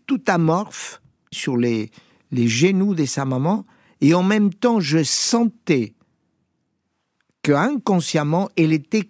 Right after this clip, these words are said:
crispée, il était, son corps était hypertonique. Pourquoi ? Parce que Clara voulait avoir la force d'être la mère de sa mère.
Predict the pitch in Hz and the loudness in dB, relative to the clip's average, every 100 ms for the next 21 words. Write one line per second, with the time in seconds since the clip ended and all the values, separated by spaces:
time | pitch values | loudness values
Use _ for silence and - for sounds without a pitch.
0 | - 190 175 - - 220 170 160 151 220 | -6 -4 -4 -4 0 2 2 0 0 0
1 | 190 - 165 160 - 226 185 156 - 196 | 0 0 0 0 0 0 0 -2 0 -2
2 | - 254 285 - 240 180 - 214 214 262 | -2 -2 -2 0 -2 -2 -2 0 2 0
3 | 196 - 104 - _ _ _ _ _ _ | -2 -8 -8 -10 _ _ _ _ _ _
4 | _ 202 185 - 226 185 175 147 - - | _ 0 0 0 -2 0 -4 -4 -6 0
5 | 190 151 _ - 175 170 165 226 214 _ | 0 0 _ -2 0 0 -2 -4 -6 _
6 | _ - 143 170 196 202 220 196 _ _ | _ -6 0 2 4 4 2 -2 _ _
7 | - 156 165 190 170 151 - - - 233 | -4 -4 -2 -2 -2 -4 -6 -8 -2 -2
8 | - - - - - 117 131 202 - - | -2 -6 -8 -10 -14 -6 -2 -2 -2 -2
9 | 147 147 147 147 185 247 214 123 101 104 | 0 2 2 2 2 2 0 -2 -6 -8
10 | - 113 104 92 - | -8 -10 -12 -14 -20